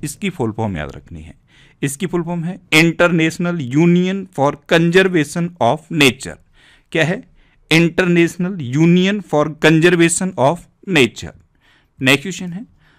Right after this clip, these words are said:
हाल ही में भारत की जी ट्वेंटी अध्यक्षता में पहली बैठक कहाँ शुरू हुई है? तो अभी बेंगलुरु में भारत की जी ट्वेंटी अध्यक्षता में पहली बैठक शुरू हुई।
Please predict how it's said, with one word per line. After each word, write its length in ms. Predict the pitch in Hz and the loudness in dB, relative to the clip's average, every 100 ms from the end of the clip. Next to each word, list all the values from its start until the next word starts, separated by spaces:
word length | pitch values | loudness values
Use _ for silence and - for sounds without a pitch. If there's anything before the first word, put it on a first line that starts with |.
| _ _ | _ _
हाल 220 | 131 131 165 | 4 6 6
ही 80 | |
में 260 | 180 180 170 | 2 -4 -4
भारत 400 | 131 127 160 160 - | 2 4 2 -2 -4
की 160 | 165 | -2
जी 260 | 147 135 151 | -2 2 2
ट्वेंटी 400 | 147 160 156 160 180 | 2 -2 0 -2 -2
अध्यक्षता 540 | 131 131 139 - - 95 | -4 -2 -4 -4 -8 -6
में 140 | 82 - _ _ _ _ _ | -8 -14 _ _ _ _ _
पहली 360 | 139 147 170 185 | 0 2 2 2
बैठक 420 | 135 113 - 104 _ - | 0 -2 -4 -16 _ -8
कहाँ 240 | 185 190 220 | -4 -4 -4
शुरू 280 | - 101 | -6 -10
हुई 200 | 80 78 | -10 -14
है? 140 | 71 73 _ _ _ _ _ 151 | -18 -20 _ _ _ _ _ -8
तो 180 | 160 - | -6 0
अभी 280 | 143 156 160 | 2 6 4
बेंगलुरु 580 | 139 135 131 131 135 120 | 4 2 2 2 0 0
में 160 | 87 - - | -4 -10 -4
भारत 320 | 127 143 156 - | 2 2 0 -4
की 120 | 170 | -4
जी 320 | 131 117 143 156 | -4 0 2 2
ट्वेंटी 380 | 156 160 156 | 0 0 2
अध्यक्षता 520 | 180 135 123 - - 120 | 0 0 -4 -6 -6 -4
में 140 | 156 156 | -4 -6
पहली 400 | - 131 151 160 | 0 0 2 -2
बैठक 360 | 113 104 107 | -4 -6 -8
शुरू 200 | - 71 | -14 -18
हुई। 180 | 73 76 | -16 -20